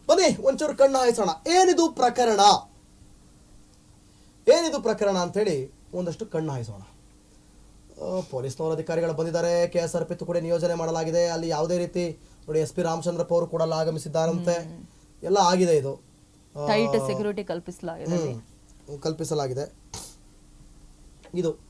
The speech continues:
Speaker 1: ಇಷ್ಟ ಆದ್ರೆ ಒಂದಷ್ಟು,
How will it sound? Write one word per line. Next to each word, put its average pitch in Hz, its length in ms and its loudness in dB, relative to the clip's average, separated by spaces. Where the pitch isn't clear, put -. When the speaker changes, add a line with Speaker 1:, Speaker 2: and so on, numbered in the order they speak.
Speaker 1:
ಇಷ್ಟ 170 200 -8
ಆದ್ರೆ 151 440 -4
ಒಂದಷ್ಟು, 226 680 2